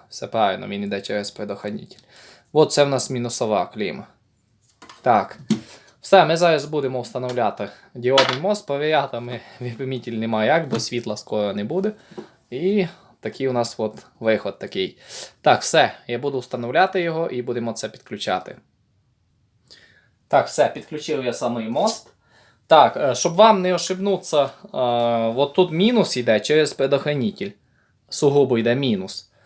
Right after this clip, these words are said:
То мінус, так як я казав, якщо ви кладете тут де плюс, то у нас, е, якщо брати тако, отут у нас йде мінус.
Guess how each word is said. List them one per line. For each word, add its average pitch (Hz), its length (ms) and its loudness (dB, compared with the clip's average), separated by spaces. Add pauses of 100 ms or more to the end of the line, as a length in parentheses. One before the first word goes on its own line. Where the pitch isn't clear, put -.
(340)
То 147 120 2
мінус, 208 420 6
так 180 180 6
як 175 120 6
я 180 80 6
казав, 160 360 6
якщо 127 280 4
ви 156 140 4
кладете 147 580 2 (320)
тут 151 200 -4
де 135 120 4
плюс, 131 540 2 (600)
то 143 120 2
у 147 40 4
нас, 190 340 6
е, - 40 -2 (440)
якщо 139 260 -2
брати 143 440 4
тако, 131 360 -4 (480)
отут 175 320 0
у 175 40 -4
нас 160 220 4
йде 151 180 4
мінус. 127 540 -2